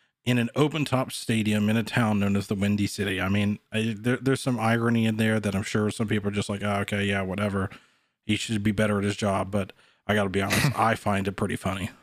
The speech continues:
Speaker 2: I mean, yeah, it's, it takes a lot of work. I have no idea how far he was kicking from. So, I mean,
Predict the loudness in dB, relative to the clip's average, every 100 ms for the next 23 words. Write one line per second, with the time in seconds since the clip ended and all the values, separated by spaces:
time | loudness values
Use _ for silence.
0 | _ _ _ _ _ _ _ _ -4 0
1 | 2 2 2 2 2 2 2 0 0 2
2 | 0 2 0 2 2 2 2 2 2 2
3 | 0 2 2 2 0 0 0 0 2 2
4 | 2 0 0 0 0 0 0 -4 -12 -20
5 | -20 _ 0 2 2 2